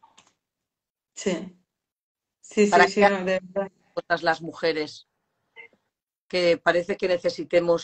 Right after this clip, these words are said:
Speaker 2: un piano lleno de teclas, lleno de tareas para estar siempre tocando la sinfonía, ¿no? Como necesitamos
Speaker 1: Totalmente.
Speaker 2: darnos valor de esa manera, ¿no?
Speaker 1: Sí, sí, sí, totalmente, totalmente.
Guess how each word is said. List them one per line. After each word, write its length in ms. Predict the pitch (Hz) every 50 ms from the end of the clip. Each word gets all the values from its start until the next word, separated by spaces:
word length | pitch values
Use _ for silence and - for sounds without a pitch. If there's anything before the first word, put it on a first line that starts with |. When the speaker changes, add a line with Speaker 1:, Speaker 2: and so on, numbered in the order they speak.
| - 170
Speaker 2:
un 80 | 170 170 - 180
piano 360 | 175 160 156 165 175 170 165
lleno 240 | 170 170 170 185 175
de 140 | 170 160
teclas, 420 | - 170 170 - - 175 175 165 156
lleno 180 | 160 165 170 165
de 120 | 170 170
tareas 420 | - 165 156 156 165 170 170 - -
para 180 | - 156 151 151
estar 260 | - - - 151 151
siempre 320 | - - 165 156 - 165 160
tocando 380 | 160 143 - 151 147 156 165 160
la 80 | 156
sinfonía, 640 | 147 - 160 147 143 - 147 139 139 147 156 147 139
¿no? 220 | 135 165 262 - _ _ - - - - - _ _ _ _ _ _ -
Como 300 | - 175 170 170 165 170
necesitamos 720 | 170 156 - - 202 202 185 180 180 170 160 156 170 175
Speaker 1:
Totalmente. 160 | - 185 180 180
Speaker 2:
darnos 600 | 170 160 156 156 - - 175 175 - - - _ _ _ _ _ _ _ _ _ _ _ _ _ _ _ _ _ _ _ _ _ _ _ _ _ _ _ _ _ _ _ _ _ _ _
valor 420 | - 180 175 185 185 185 - - _ _ _
de 100 | 170 170
esa 220 | 175 - - 190 175
manera, 400 | 160 156 160 170 170 165 151 147
¿no? 240 | 156 233 269 - _ _ _ _ _ _ _ _ _ _ _ _ _ _ _ _ _ _
Speaker 1:
Sí, 200 | - - 214 202
sí, 180 | 202 - 170 170
sí, 240 | - - 175 170 170
totalmente, 840 | - - 190 185 202 196 185 180 175 175 180 180 180 180 175 180 - _ -
totalmente. 760 | - 190 - 185 185 180 175 175 175 180 180 180 180 -